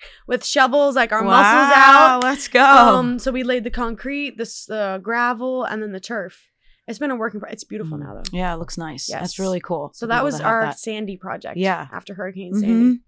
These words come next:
Speaker 1: I
Speaker 2: Yeah.
Speaker 1: mean, you look at Long Branch today,
Speaker 2: Yeah.
Speaker 1: and you look at Long Branch after Sandy,
Speaker 2: Mm.
Speaker 1: or everywhere around here after Sandy.
Speaker 2: Yeah,
Speaker 1: Everything was
Speaker 2: it's
Speaker 1: boarded up, and now it's beautiful.
Speaker 2: Mm-hmm.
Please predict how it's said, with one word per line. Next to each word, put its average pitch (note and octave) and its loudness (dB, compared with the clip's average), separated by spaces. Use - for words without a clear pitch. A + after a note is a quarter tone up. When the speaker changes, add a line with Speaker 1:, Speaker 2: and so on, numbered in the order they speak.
Speaker 1:
I G#3+ -8
Speaker 2:
Yeah. F#3 -4
Speaker 1:
mean, A#3+ -6
you C#4+ -4
look D#4 -6
at G3+ -6
Long F3+ -10
Branch B3 -16
today, B3+ -16
Speaker 2:
Yeah. F3+ -8
Speaker 1:
and B3 -8
you B3 -4
look A#3+ -8
at A3+ -10
Long G#3+ -12
Branch A3 0
after G#3 -10
Sandy, G#3+ -14
Speaker 2:
Mm. E3+ -10
Speaker 1:
or A#3+ -4
everywhere C4 -2
around F#3 -10
here G3 -12
after - -14
Sandy. - -2
Speaker 2:
Yeah, - -10
Speaker 1:
Everything C4+ -10
was B3+ -8
Speaker 2:
it's G#3 -10
Speaker 1:
boarded B3+ 4
up, G#3+ 4
and - -6
now G3+ -6
it's G#3 -14
beautiful. A3 -14
Speaker 2:
Mm-hmm. G3+ -6